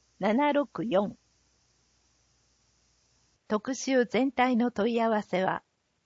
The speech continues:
地域包括ケア推進課。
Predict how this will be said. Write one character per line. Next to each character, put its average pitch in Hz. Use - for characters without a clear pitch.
地 285
域 214
包 196
括 240
ケ 208
ア -
推 226
進 208
課。 -